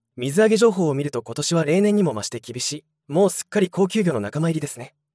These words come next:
サンマは安いという過去の記憶を捨てないと一生食べることができなくなりそうです。朝食、かぼちゃそぼろ煮と納豆。やたらと小さい納豆パックを発見。通常サイズの五十グラムパックではそれだけでご飯が食べきれてしまうのでおかずが余りがち。がしかし、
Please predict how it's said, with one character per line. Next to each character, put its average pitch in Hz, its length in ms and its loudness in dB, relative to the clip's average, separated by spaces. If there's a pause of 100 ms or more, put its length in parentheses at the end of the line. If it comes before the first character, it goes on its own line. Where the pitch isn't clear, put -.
サ - 220 0
ン 226 80 2
マ 233 80 4
は 214 80 4
安 196 240 2
い 226 80 -2
と 165 80 0
い 135 80 2
う 131 40 0
過 151 120 -10
去 165 100 -2
の 131 80 -4
記 131 140 -2
憶 139 160 -4
を 139 60 0
捨 - 60 -8
て 165 100 -2
な 165 80 2
い 160 40 0
と 123 100 -4
一 101 120 -6
生 - 160 -2
食 196 160 0
べ 214 80 4
る 196 60 -2
こ 160 100 -8
と 143 80 -4
が 117 80 -4
で 113 100 -6
き - 80 -4
な 185 80 2
く - 80 -10
な 117 80 -6
り 107 80 -8
そ - 140 -10
う - 20 -6
で 104 80 -12
す。 - 220 -12 (440)
朝 151 200 -2
食、 - 280 -6 (380)
か 139 140 -2
ぼ 196 100 2
ち 208 60 -2
ゃ - 20 -4
そ 202 120 -4
ぼ 202 80 4
ろ 196 60 4
煮 190 100 2
と 165 100 -2
納 123 200 -4
豆。 151 180 -14 (380)
や 151 160 2
た 226 100 0
ら 233 100 2
と 226 80 0
小 190 240 0
さ 220 120 0
い 180 60 2
納 135 180 -2
豆 185 120 -2
パ 190 100 -4
ッ - 40 -8
ク - 140 -6
を 123 40 -2
発 107 180 -10
見。 117 180 -16 (300)
通 202 220 4
常 220 160 6
サ 220 120 0
イ 208 40 2
ズ 170 100 -2
の 135 80 0
五 117 120 -6
十 175 140 2
グ 175 80 0
ラ 180 60 4
ム 185 80 2
パ 185 100 -2
ッ - 40 -2
ク - 100 -14
で 139 80 0
は 107 100 0
そ - 140 -6
れ 156 80 0
だ 185 80 2
け 202 80 -2
で 160 120 2
ご 165 100 -2
飯 180 140 0
が 131 120 0
食 117 80 -10
べ 147 80 -2
き - 80 -14
れ 165 80 0
て 143 80 -8
し - 140 -6
ま 131 80 -2
う 131 40 -2
の 113 120 -6
で 98 80 -6
お 90 40 -8
か - 140 -8
ず 147 100 -4
が 151 120 -2
余 139 200 -4
り 143 40 -6
が 143 80 -6
ち。 - 180 -12 (240)
が 131 140 -2
し - 100 -4
か 165 80 -4
し、 - 240 -6